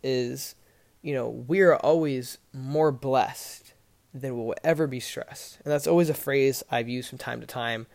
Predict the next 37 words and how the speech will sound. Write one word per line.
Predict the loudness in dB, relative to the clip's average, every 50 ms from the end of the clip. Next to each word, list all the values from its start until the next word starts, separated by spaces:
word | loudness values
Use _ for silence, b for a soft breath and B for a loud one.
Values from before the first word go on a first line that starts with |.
| B B B B B B B B
I | -12
tell | -8 -6 -6 -4
my | -4 -4
girlfriend | -2 -2 -4 -4 -4 -6 -8 -6
that | -4 -4
a | -2
lot, | -2 -2 -2 -2 -2 -4 -6 -6 -10 -12
and | -10 -10 -10 -8
I | -10 -12
tell | -12 -10 -10 -10
my | -10 -10 -12
family, | -6 -4 -2 -2 -2 -2
I | -2
tell | -2 -2 -2
my | -2 -4
friends | -2 -2 -2 -2 -2 -2
even, | -4 -4 -4 -4 -6 -6 -8 -10 b b b b b b b
I'm | -6 -2
like, | -2 0
"Listen, | -2 -2 -4 -4
you'll | 0 2
always | 4 4 4 4
be | 2 0
more | -2 0 0 -2 -2 -2
blessed | -6 -14 -10 -6 -4 -4 -4 -6 -8
than | -10 -10
you | -10
are | -10 -10
stressed." | -10 -8 -6 -6 -8 -8 -12 -14 -16 -16 -18 b b b b b b b b b _
Um, | -6 -4 -2 -2 -4 -4 -6 -10 -12 -14 -18 _ _ _ _ _ _ b b b b b b b b b b b b _ _ _
and | 2 4 6 6 4 4 0 -4 -8 -10 _ _ _ _ -12
I | -6
kinda | -2 0 2 4
wanna | 4 4 2
go | 0 2
back | 2 2 2 2 -2 -8
to | -8 -6 -4 -4 -2 -2 -2 -2 -4 -4 -6 -8 -10